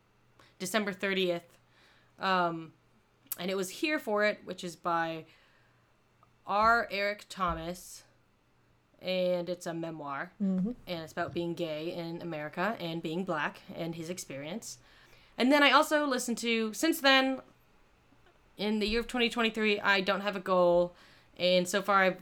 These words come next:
Speaker 1: listened to one book, and it was Never Let Me Go by Kazuo Ishiguro. I know I didn't pronounce that
Speaker 2: Okay,
Speaker 1: right, but
Speaker 2: yeah.
Speaker 1: whatever.
Speaker 2: Gotcha.
Speaker 1: And that was made into a movie, which I haven't seen.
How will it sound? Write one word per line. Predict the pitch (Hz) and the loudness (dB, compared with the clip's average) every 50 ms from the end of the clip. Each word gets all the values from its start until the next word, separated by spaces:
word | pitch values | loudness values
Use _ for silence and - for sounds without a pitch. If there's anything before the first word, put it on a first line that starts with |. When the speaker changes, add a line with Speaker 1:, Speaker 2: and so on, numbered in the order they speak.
| - - | -14 -12
Speaker 1:
listened | 196 185 190 190 185 214 185 - | -6 -4 -4 -2 -2 -4 -4 -2
to | 196 180 | -4 -4
one | 170 214 247 277 269 269 | 2 4 4 4 4 4
book, | - 208 202 196 - - 185 | 4 4 4 4 2 -6 -4
and | 180 | -2
it | 180 180 | 0 0
was | 190 180 | 0 0
Never | 190 196 190 202 196 | 2 0 2 2 0
Let | 196 190 185 | -2 0 0
Me | 208 208 | -2 -2
Go | 180 185 175 170 170 170 170 170 - | 2 4 4 4 4 2 0 0 0
by | 175 170 165 165 160 165 160 160 - - - - - - _ _ _ _ _ _ _ _ _ _ _ _ _ _ _ _ _ _ _ _ _ _ _ _ _ _ _ - | 0 2 2 2 0 -2 -4 -6 -10 -16 -20 -20 -20 -20 _ _ _ _ _ _ _ _ _ _ _ _ _ _ _ _ _ _ _ _ _ _ _ _ _ _ _ -12
Kazuo | - 190 190 196 196 202 208 208 208 190 185 202 202 220 220 220 214 214 214 214 208 202 120 180 | -2 0 2 2 4 2 2 0 -2 -6 -10 -6 -2 0 4 6 6 6 6 6 4 2 2 -2
Ishiguro. | 202 190 - - 196 180 151 - - - 196 202 202 190 175 160 147 131 110 87 87 90 - - - _ _ | -4 -4 -2 -2 -2 -4 -4 -8 -8 -2 2 2 4 4 4 2 2 -2 -4 -6 -8 -10 -12 -16 -20 _ _
I | - 180 175 | -12 -8 -6
know | 160 160 | -4 -4
I | 160 165 | -4 -4
didn't | 160 156 147 123 - - | -4 -6 -10 -10 -12 -10
pronounce | - 175 170 170 165 | -8 -8 -6 -8 -6
that | - 170 - | -6 -2 0
Speaker 2:
Okay, | 202 190 185 | 2 4 4
Speaker 1:
right, | 151 - | 2 2
but | - 180 | 0 0
Speaker 2:
yeah. | 175 147 156 - _ _ | 0 0 -2 -6 _ _
Speaker 1:
whatever. | - 185 185 127 156 151 165 175 190 190 185 _ _ _ _ _ _ - | -10 -10 -8 -8 -8 -6 -6 -6 -6 -6 -12 _ _ _ _ _ _ -12
Speaker 2:
Gotcha. | 170 170 170 - 190 | -10 -10 -8 -4 2
Speaker 1:
And | 208 233 | 4 4
that | 240 | 6
was | 247 254 | 4 4
made | 220 226 220 196 | 4 4 2 2
into | 214 190 208 196 | 0 0 2 2
a | 185 | 4
movie, | 190 185 175 170 170 | 4 4 4 4 2
which | 165 170 160 | 0 0 -4
I | 156 | -4
haven't | 160 156 156 143 | -4 -4 -4 -8
seen. | - 139 120 82 - | -10 -10 -10 -14 -14